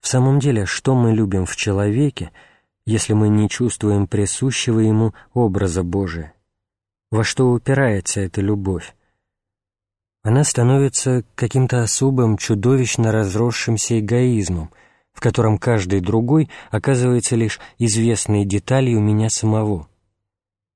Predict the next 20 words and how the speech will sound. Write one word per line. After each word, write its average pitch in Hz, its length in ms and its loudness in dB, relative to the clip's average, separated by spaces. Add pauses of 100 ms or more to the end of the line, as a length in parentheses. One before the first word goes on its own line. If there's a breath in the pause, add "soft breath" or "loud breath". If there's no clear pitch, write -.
(140)
Я 120 240 2
люблю 127 380 2
в 135 80 2
нем 131 240 4
то, 139 240 0
что - 220 -2
мне 120 260 4
соответствует, 113 1000 -2 (260 soft breath)
что - 180 0
меня 110 320 4
расширяет, 107 800 0
объясняет, 101 880 0 (500 soft breath)
а 117 160 2
иногда 135 260 4
и 147 120 4
просто 131 460 0
только 107 380 0
развлекает 101 800 0
и 107 40 0
услаждает. 98 880 -2